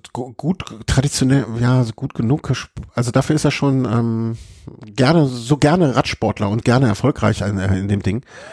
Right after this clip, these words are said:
das er macht. Ähm, aber vielleicht siegt auch manchmal dann doch die Klugheit, dass er sagt, „Ey, ich geb's jetzt ab.“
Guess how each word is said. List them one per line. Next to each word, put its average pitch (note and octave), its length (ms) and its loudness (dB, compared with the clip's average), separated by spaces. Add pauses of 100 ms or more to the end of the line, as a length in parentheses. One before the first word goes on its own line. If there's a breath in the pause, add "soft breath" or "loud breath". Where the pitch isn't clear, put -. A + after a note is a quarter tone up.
(240 loud breath)
das G2+ 200 2
er G#2 40 4
macht. G#2 300 0
Ähm, A2 560 0 (1000 soft breath)
aber G2+ 460 2 (460)
vielleicht - 400 0
siegt - 200 -6
auch F#2 120 0
manchmal G2 300 0
dann G2 160 -2
doch F#2+ 120 -4
die - 120 -8
Klugheit, - 520 -4
dass F#2 80 -2
er F#2+ 60 -2
sagt, F#2+ 240 -2
„Ey, G2+ 120 0
ich G2+ 100 -2
geb's - 180 -4
jetzt G2 120 -2
ab.“ - 200 -2